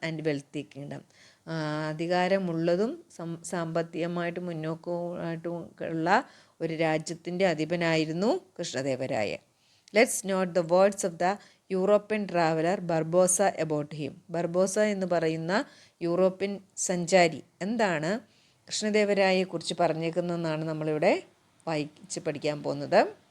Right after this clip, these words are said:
The king allowed such freedom that anyone, irrespective of being Christian, Jew, Moor or, uh, heathen, and can come and go and live according to his creed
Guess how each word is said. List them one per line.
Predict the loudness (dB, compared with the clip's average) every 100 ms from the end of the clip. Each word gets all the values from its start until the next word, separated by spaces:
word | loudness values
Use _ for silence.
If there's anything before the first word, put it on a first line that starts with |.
| _ _ _ _ _ -8
The | -6
king | -4 0 4
allowed | 6 6 4 0
such | 2 2 0
freedom | -8 -2 2 2 2
that | 0 0 0
anyone, | -2 0 2 2 2 -6 -20 -6 4
irrespective | 4 4 -2 -4 -4 -4 2
of | 2 2 0
being | 0 0
Christian, | -2 -2 0 0 0 0
Jew, | 0 0 2 2 0 0
Moor | 0 2 2 4 6
or, | 8 6 2 -20 -20 -12
uh, | -4 0 0 0 0 -4 -2
heathen, | 0 0 2 2 2 -2
and | 2 2 2 -4 -14 -16 -18 -20 -4
can | 6 6 6 4
come | 4 4 -2 -2
and | 0 2 4 4 2 -4 _ -10 4
go | 8 8 6
and | 0 0 -2 -4 0
live | 2 0 -4
according | -6 -4 2 2 2 -2 -2
to | -2 -2 -2
his | -2 -2 -8 -4
creed | 0 0